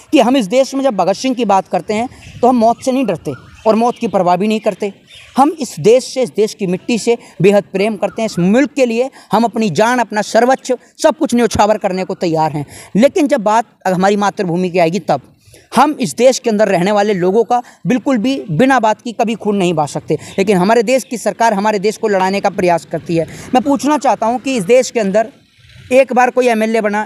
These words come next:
एक बार कोई एमपी बना तो एक बार की पेंशन, दो बार बना तो दो बार की पेंशन, तीन बार बना तो तीन बार की पेंशन। लेकिन आप सोचिए, हमारे देश के अंदर फौजी भाइयों की पेंशन बंद कर दी।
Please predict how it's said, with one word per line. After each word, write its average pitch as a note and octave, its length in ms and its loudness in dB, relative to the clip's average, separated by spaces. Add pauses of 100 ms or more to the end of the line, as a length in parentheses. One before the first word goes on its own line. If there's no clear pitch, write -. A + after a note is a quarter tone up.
(140)
एक A3 180 2
बार A3+ 140 2
कोई A3+ 160 2
एमपी G3+ 260 -2
बना G3 220 -2 (220)
तो A#3 100 2
एक A3+ 240 2
बार G3+ 160 0
की F#3+ 100 -4
पेंशन, D#3+ 420 -4 (380)
दो C#4+ 140 4
बार C4 180 4
बना B3 180 0
तो B3 120 -4
दो A3+ 160 2
बार G3+ 160 2
की G3+ 120 -8
पेंशन, F3 400 -6
तीन B3 220 0
बार B3 160 2
बना A#3+ 180 -4
तो A#3+ 120 -4
तीन B3 240 0
बार F#3+ 160 0
की F3+ 120 -6
पेंशन। D#3+ 400 -2 (240)
लेकिन B3+ 220 2
आप B3 180 0
सोचिए, A#3+ 320 -4
हमारे G#3+ 320 0
देश A3 260 0
के A3+ 80 -6
अंदर G#3+ 180 -2
फौजी G3 280 0
भाइयों G3 240 0
की G#3 120 -6
पेंशन G3 380 0
बंद F#3+ 140 -2
कर F#3 120 -2
दी। G3 140 -10